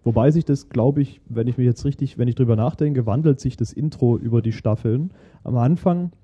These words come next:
besteht das Intro, glaub ich, fast ausschließlich aus, ähm, Szenen, die gar nicht in der Serie vorkommen. Und, ähm, in den späteren Staffeln kommen immer mehr Szenen rein, die tatsächlich aus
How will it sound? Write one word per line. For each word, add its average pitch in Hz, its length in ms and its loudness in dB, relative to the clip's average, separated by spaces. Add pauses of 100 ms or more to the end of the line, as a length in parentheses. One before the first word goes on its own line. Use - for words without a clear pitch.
(680)
besteht 135 260 2
das 127 140 0
Intro, 147 260 0
glaub 123 260 2
ich, 123 160 -2 (120)
fast 113 320 -4
ausschließlich 160 760 0
aus, - 460 -2
ähm, 113 260 0
Szenen, 147 400 2
die 131 100 2
gar 123 220 0
nicht 131 160 -2
in 123 80 -4
der 117 120 2
Serie 120 360 2
vorkommen. 143 600 -2 (960)
Und, 120 280 -4
ähm, 120 240 2
in 117 140 -2
den 113 80 0
späteren 147 520 0
Staffeln 147 520 -2
kommen 127 160 -2
immer 139 160 0
mehr 135 200 2
Szenen 135 340 0
rein, 123 240 2
die 120 100 0
tatsächlich 117 500 -2
aus - 320 -4